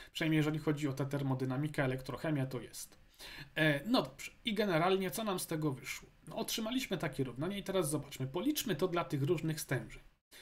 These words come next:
Jeden mol na decymetr sześcienny, no to wyjdzie zero. Jedna dziesiąta wyjdzie minus zero przecinek zero pięć dziewięć dwa volta. No i tutaj będzie jeszcze dwa razy, e, więcej na minusie. E,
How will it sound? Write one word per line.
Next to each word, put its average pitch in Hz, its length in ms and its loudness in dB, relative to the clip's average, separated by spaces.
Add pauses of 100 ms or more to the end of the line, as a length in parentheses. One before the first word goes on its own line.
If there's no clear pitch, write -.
(200)
Jeden 196 320 4
mol 180 180 4
na 160 100 2
decymetr 151 460 0
sześcienny, 160 520 0
no 151 80 2
to 143 120 0
wyjdzie 123 320 2
zero. 120 480 -2 (500)
Jedna 185 280 4
dziesiąta 180 760 2 (320)
wyjdzie 160 440 2
minus 160 340 4
zero 160 260 4
przecinek 143 420 -2
zero 151 220 2
pięć 135 260 0
dziewięć 123 260 -2
dwa 120 160 -6
volta. 190 500 0 (400)
No 330 140 6
i 294 140 6
tutaj 208 340 4
będzie 147 420 2
jeszcze 170 480 0
dwa 143 220 -2
razy, 135 440 0 (380)
e, 147 340 0 (240)
więcej 160 640 0
na 139 340 0 (140)
minusie. 156 480 0 (760)
E, 139 60 -6